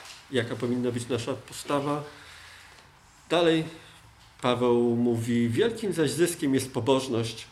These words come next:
wraz z poprzestawaniem na tym, co się ma. Czego bowiem nie przynieśliśmy na ten świat, z pewnością też niczego wynieść nie możemy. Mając natomiast jedzenie i ubra-,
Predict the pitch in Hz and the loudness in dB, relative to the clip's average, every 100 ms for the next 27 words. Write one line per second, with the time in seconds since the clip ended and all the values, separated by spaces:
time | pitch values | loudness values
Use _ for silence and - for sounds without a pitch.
0 | - 131 165 208 214 - - 127 - 117 | -16 -8 -6 -6 -8 -12 -12 -10 -8 -6
1 | - 120 117 113 107 120 - 147 135 - | -4 0 0 0 0 -2 -2 -4 -4 -4
2 | 131 113 104 110 - - - - - - | -2 0 -2 -8 -20 -20 -20 -20 -20 -10
3 | - 202 190 180 156 143 143 139 135 120 | -2 2 4 4 4 4 2 0 0 0
4 | 214 - 147 131 131 117 - 110 110 - | -2 -2 0 2 2 -2 0 0 0 -6
5 | - - 131 120 131 127 - 113 113 - | -12 -6 -2 -2 -2 -4 -6 -4 -4 -6
6 | 110 117 117 107 107 - 110 175 139 - | -6 -4 -2 -4 -6 -6 -2 2 2 0
7 | 135 120 117 117 104 98 - - - - | 0 2 2 2 -2 -4 -14 -20 -18 -20
8 | - - 160 165 160 139 135 123 117 110 | -6 2 2 2 -2 0 2 2 0 -2
9 | 127 127 120 110 117 127 | 2 2 2 0 -2 -4